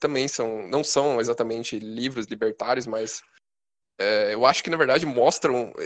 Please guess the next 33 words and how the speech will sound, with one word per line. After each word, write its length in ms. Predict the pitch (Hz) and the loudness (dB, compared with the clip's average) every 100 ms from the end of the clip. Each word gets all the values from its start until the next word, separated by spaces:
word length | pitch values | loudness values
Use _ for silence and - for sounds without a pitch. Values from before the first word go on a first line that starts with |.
| - | -4
exatamente 760 | 131 131 143 208 147 151 - | -2 4 4 4 2 0 -2
como 280 | - 131 123 | -2 0 2
é 100 | 117 | 2
uma 160 | 123 120 | 0 0
crescente 720 | 127 110 - 117 113 - 113 | 0 0 0 0 0 -4 -2
de 100 | 113 | 2
autoritarismo, 800 | 113 120 117 117 110 107 107 107 _ _ _ _ _ - | 4 2 2 2 2 -4 -8 -12 _ _ _ _ _ -4
é, 400 | 101 104 104 101 | 0 2 2 0
que 100 | - | -2
seria 240 | - 127 | 0 4
a 40 | 139 | 4
Revolução 420 | 127 131 - 139 | 4 0 0 0
dos 120 | 135 | -2
Bichos, 420 | 127 127 - 110 | -4 -4 -2 -4
do 300 | 113 117 107 107 | -4 -2 -2 2
George 300 | 123 117 123 | 4 6 8
Orwell, 460 | 110 113 104 107 - _ _ _ _ _ - | 8 8 6 0 -8 _ _ _ _ _ -14
que, 420 | 113 107 104 104 92 | -6 -4 -2 -4 -2
é, 220 | - 113 | -2 -2
é, 40 | |
dá, 220 | 110 120 113 | 4 4 6
mostra 360 | 127 143 - | 8 6 6
aquela 220 | 127 127 | 0 2
ideia 320 | 117 117 127 117 | 4 4 4 0
de, 140 | 127 | -2
não, 440 | 117 139 156 120 | 0 4 4 2
no 120 | 110 117 | -2 -4
começo 440 | 143 135 156 147 | -2 0 -2 -4
todos 280 | 143 156 - | -6 -6 -6
começam 380 | 139 139 - 151 | -8 -8 -6 -8
igual, 720 | 123 117 147 151 131 117 110 | -2 2 4 2 0 -4 -4
é, 140 | 120 - | -4 -4
é, 220 | 110 113 | -6 -8